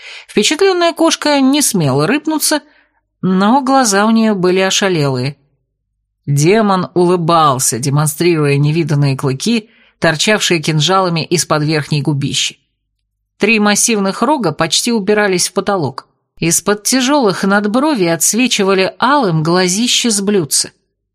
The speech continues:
По идее, именно так должен выглядеть темный властелин.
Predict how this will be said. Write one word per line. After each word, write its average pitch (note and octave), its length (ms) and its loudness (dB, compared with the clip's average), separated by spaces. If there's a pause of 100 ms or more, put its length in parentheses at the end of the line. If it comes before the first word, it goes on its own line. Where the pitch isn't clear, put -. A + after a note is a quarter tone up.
(280)
По B3 260 4
идее, A3+ 380 0
именно A3 500 2
так G#3 400 -2
должен E3+ 380 0
выглядеть F#3+ 520 -2
темный F#3 380 0
властелин. D#3 640 -2